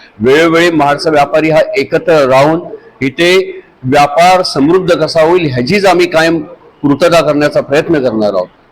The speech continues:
परंतु महाड शहरामध्ये जे विनापरवाना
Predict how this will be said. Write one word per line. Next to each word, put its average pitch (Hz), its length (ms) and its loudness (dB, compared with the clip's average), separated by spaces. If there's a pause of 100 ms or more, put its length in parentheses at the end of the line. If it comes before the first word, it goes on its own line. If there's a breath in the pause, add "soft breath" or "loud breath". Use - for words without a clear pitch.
(100)
परंतु 165 440 0
महाड 143 320 0
शहरामध्ये 151 600 0 (400 loud breath)
जे 160 220 0
विनापरवाना 131 920 0